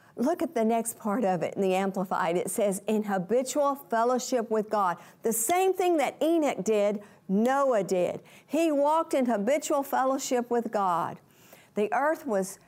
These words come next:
depraved and putrid in God's sight, and the land was filled with violence, desecration, infringement, outrage, assault, and lust for power.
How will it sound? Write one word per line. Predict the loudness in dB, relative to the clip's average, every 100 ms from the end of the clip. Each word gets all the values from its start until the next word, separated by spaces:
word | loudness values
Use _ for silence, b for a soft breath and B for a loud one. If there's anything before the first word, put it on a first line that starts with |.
| b b -4
depraved | -4 -2 -2 2 4 2 0 -2
and | -2 -4
putrid | -2 0 0 0 0
in | 2 2
God's | 2 2 0 -2
sight, | -2 0 2 2 0
and | 0 0
the | 2
land | 2 2 2 2
was | 2 -2 -2
filled | 0 2 2
with | 0 0 0
violence, | 0 2 2 0 -4
desecration, | -2 -2 0 -4 -4 0 0 0 0 0
infringement, | -2 -4 -2 -2 0 0 0 -2 -8 B B -4
outrage, | 0 2 0 0 0 0 2 2 2 -2 -4
assault, | -4 -4 -4 0 0 0 -2 -6 B B B
and | -2 2 2
lust | 0 -2 -6
for | -4 -4
power. | -2 0 2 2 0